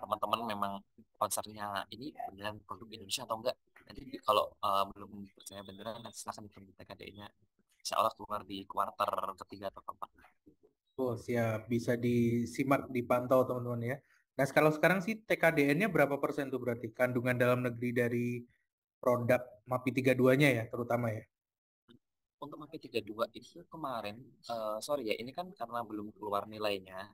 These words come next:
Speaker 1: eh,
Speaker 2: Oh,
Speaker 1: saya
Speaker 2: gitu.
Speaker 1: nggak bisa sebut nilai fixnya.
Speaker 2: Mm-mm.
Speaker 1: Cuma
Speaker 2: Range-nya
Speaker 1: kemarin,
Speaker 2: lah.
Speaker 1: kemarin listnya itu bisa dibilang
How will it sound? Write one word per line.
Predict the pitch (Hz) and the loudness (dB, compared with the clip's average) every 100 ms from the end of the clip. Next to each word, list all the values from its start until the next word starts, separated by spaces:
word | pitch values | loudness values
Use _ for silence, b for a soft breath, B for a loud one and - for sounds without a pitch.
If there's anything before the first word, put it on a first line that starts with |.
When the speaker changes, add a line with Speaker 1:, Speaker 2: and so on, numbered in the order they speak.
| _ - | _ -2
Speaker 1:
eh, | 98 120 | 4 6
Speaker 2:
Oh, | |
Speaker 1:
saya | 117 120 | 8 6
Speaker 2:
gitu. | - | 4
Speaker 1:
nggak | - 107 | 0 -2
bisa | - 98 | 0 0
sebut | - 98 107 | -2 -8 -8
nilai | 104 98 98 98 95 95 95 | -8 -10 -8 -10 -14 -20 -20
fixnya. | - - - - 90 92 - _ | -18 -10 -10 -10 -16 -20 -20 _
Speaker 2:
Mm-mm. | - 120 117 - - | -10 -6 -6 -8 -14
Speaker 1:
Cuma | - 160 143 | -20 -2 4
Speaker 2:
Range-nya | 143 139 156 139 | 4 4 2 2
Speaker 1:
kemarin, | 117 | 0
Speaker 2:
lah. | 104 - _ _ _ _ _ - | -4 -10 _ _ _ _ _ -18
Speaker 1:
kemarin | 131 147 165 | -10 -8 -6
listnya | 143 - 131 151 - | -6 -8 -10 -12 -12
itu | 123 - 165 156 - _ _ | -14 -10 -6 -6 -8 _ _
bisa | 123 - 117 | -14 -12 -10
dibilang | 113 113 113 143 | -6 -4 -2 -4